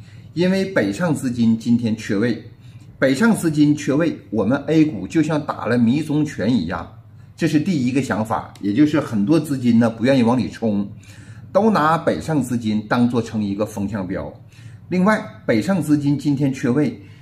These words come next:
你看，由于它的缺位，以往呢，北上资金最近这些天是连续净流出。你来看那里面连续净流出多少了？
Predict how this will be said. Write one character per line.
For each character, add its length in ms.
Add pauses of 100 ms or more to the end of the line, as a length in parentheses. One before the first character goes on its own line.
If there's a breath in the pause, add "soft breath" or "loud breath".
(140 loud breath)
你 100
看， 360
由 200
于 160
它 280
的 100
缺 200
位， 240 (360 loud breath)
以 160
往 360
呢， 220
北 160
上 180
资 140
金 260
最 220
近 180
这 140
些 160
天 240
是 120
连 340
续 260
净 240
流 180
出。 400 (300)
你 160
来 160
看 260
那 120
里 120
面 300
连 240
续 100
净 200
流 160
出 160
多 200
少 220
了？ 300